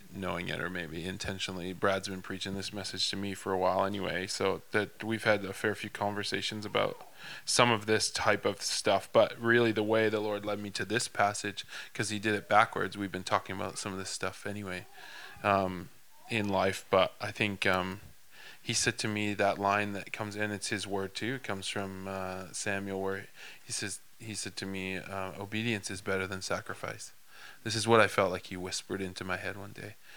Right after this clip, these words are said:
And I was like, "Oh, okay, that's a, that's a," like, I was just like, "Lord, what are we, what are we talking about? What are you trying to get to me?" And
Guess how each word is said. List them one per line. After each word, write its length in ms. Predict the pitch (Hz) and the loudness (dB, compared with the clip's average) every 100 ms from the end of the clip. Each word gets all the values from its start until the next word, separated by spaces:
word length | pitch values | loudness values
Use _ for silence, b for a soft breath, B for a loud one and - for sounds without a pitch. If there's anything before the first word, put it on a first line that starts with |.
| b b b b | b b b b
And 100 | 104 | -8
I 60 | 95 | -6
was 140 | 95 | -6
like, 120 | 95 - | -6 -2
"Oh, 200 | 123 98 | 0 0
okay, 320 | - 101 92 | -2 -4 -4
that's 300 | 95 101 - | -6 -6 -6
a, 180 | 98 - - - b b b b b b b | -8 -10 -18 -20 b b b b b b b
that's 180 | 110 - | -10 -6
a," 80 | 92 - - - | -8 -10 -20 -16
like, 180 | 101 98 | -14 -4
I 100 | 98 | -4
was 140 | 98 | -2
just 200 | - - | -4 -2
like, 140 | 98 95 | -2 0
"Lord, 220 | 104 98 | -2 -2
what 140 | 104 | -2
are 60 | 101 | -2
we, 240 | 98 95 - - - - - - - b b b - | -2 -6 -10 -20 -20 -20 -20 -20 -20 b b b -4
what 80 | |
are 40 | 101 | -2
we 80 | 98 | 0
talking 320 | 104 - 101 | -2 -2 -4
about? 140 | 95 | -2
What 100 | 98 | -2
are 40 | 95 | -4
you 100 | 92 | -6
trying 260 | - 98 | -4 -4
to 100 | 90 | -4
get 140 | 92 - | -4 -6
to 80 | 98 | -8
me?" 260 | 95 92 | -8 -8
And 180 | 90 | -8